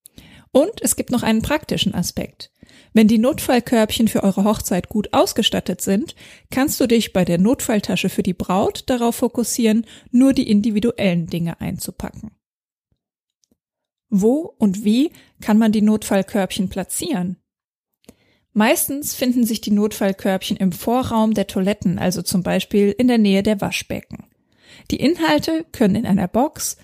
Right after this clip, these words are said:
einem Koffer, einem Körbchen oder in einem ähnlichen Behälter bereitgestellt werden. Möglich ist es außerdem, dass du diese schön dekorierst, zum Beispiel Elemente eurer Deko oder eures Farbkonzeptes aufgreifst.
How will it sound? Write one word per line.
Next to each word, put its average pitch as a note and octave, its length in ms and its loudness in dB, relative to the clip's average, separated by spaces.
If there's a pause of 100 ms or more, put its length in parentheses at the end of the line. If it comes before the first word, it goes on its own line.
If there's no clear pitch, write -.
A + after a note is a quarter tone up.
(180)
einem F#3 300 2
Koffer, B3+ 480 -2 (280)
einem G#3+ 260 2
Körbchen C#4 640 0
oder A3 220 0
in G3+ 100 4
einem G3 280 2
ähnlichen G#3+ 440 4
Behälter F#3+ 520 0
bereitgestellt - 840 -6
werden. - 380 -12 (1080)
Möglich C4 380 2
ist - 140 -4
es - 180 -4
außerdem, A#3 640 0 (260)
dass B3 180 0
du B3+ 100 -4
diese C4 420 2
schön A3 320 2
dekorierst, A3 720 -2
zum G3 180 -4
Beispiel G3 520 -2
Elemente G#3+ 480 2
eurer F3 240 -2
Deko A3+ 500 -2
oder B3+ 260 2
eures A3+ 280 0
Farbkonzeptes - 880 -4
aufgreifst. - 800 -10